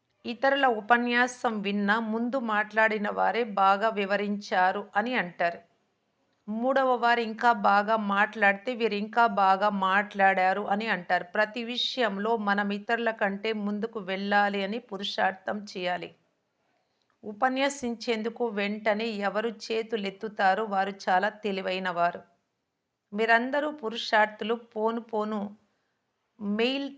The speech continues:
ట్రైన్లు అయిపోయారు. ఉదాహరణకి మమ్మ స్పెషల్ మెయిల్ ట్రైన్గా ఉండేది కదా. బాబాలో ఇద్దరు కలిసి ఉన్నారు, బ్రహ్మ బాబాలో, కాబట్టి బాబాను గురించి తెలిసేది కాదు.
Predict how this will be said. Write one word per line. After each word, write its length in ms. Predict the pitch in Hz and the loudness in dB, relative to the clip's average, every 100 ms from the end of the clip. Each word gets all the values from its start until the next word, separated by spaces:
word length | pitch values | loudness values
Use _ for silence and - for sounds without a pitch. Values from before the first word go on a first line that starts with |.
| - | -4
ట్రైన్లు 460 | 214 208 233 233 | 0 0 0 0
అయిపోయారు. 600 | 240 202 202 180 180 180 208 _ _ _ _ _ _ _ 208 | 0 0 -4 -4 -4 -6 -12 _ _ _ _ _ _ _ -8
ఉదాహరణకి 1000 | 226 247 269 262 240 233 233 240 - | 2 4 4 2 2 2 0 -4 -6
మమ్మ 500 | 247 202 196 208 233 | -4 0 0 2 0
స్పెషల్ 640 | 254 - - 208 208 247 233 | -2 -4 -4 -2 0 -2 -2
మెయిల్ 440 | 208 202 220 233 | -2 -2 -2 -4
ట్రైన్గా 520 | 220 202 202 208 214 | -4 0 0 0 0
ఉండేది 380 | 226 208 202 196 | 0 -2 -4 -4
కదా. 320 | 202 180 180 180 _ _ _ _ _ - | -4 -2 -4 -6 _ _ _ _ _ -16
బాబాలో 560 | 196 196 214 233 254 262 | -2 4 4 6 6 4
ఇద్దరు 420 | 240 196 196 226 | -2 -4 -2 -2
కలిసి 480 | 240 214 214 214 233 | 0 -2 -2 -4 -6
ఉన్నారు, 420 | 190 190 190 202 | -6 -2 -2 -2
బ్రహ్మ 500 | 214 202 208 208 220 | -2 -2 -2 0 0
బాబాలో, 520 | 196 185 185 185 196 | 4 4 6 4 2
కాబట్టి 580 | 202 - 185 196 190 254 | -2 0 0 0 -4 -8
బాబాను 560 | 226 202 196 196 220 220 | 0 4 4 6 2 0
గురించి 380 | 202 208 214 247 | -4 -4 -6 -6
తెలిసేది 600 | 247 226 214 240 214 214 | -4 -4 -4 -4 -2 -4
కాదు. 420 | 214 175 180 | 0 0 0